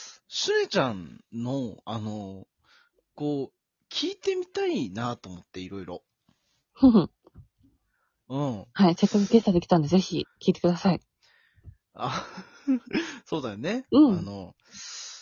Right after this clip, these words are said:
Speaker 1: 意外とさ、あの、好きな食べ物とか聞いてなかったなと思っ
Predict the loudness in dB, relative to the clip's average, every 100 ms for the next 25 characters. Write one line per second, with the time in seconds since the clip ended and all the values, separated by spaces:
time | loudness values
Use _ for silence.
0 | -20 _ _ _ _ _ -16 -10 -10 -8
1 | -12 -8 -8 -8 -10 -12 -14 -14 -12 -14
2 | -12 -8 -6 -6 -8 -8 -8 -8 -10 -12
3 | -16 -20 -20 -20 -14 -12 -12 -14 -16 -20
4 | _